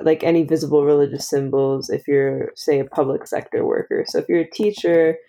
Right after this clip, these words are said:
you can't wear a hijab, or you cannot wear a yarmulke or a, too large of a cross necklace. Um,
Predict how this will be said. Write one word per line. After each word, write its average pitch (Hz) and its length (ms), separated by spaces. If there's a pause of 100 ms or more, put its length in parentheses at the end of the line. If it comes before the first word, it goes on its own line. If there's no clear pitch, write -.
(320)
you 160 560
can't 151 320
wear 139 720
a 135 560
hijab, 156 580 (360)
or 160 180
you 143 160
cannot 143 380
wear 131 440
a 135 80
yarmulke 139 1040
or - 500
a, 113 200 (520)
too 156 220
large 135 460
of 139 80
a 139 60
cross - 480
necklace. - 880 (1080)
Um, 147 720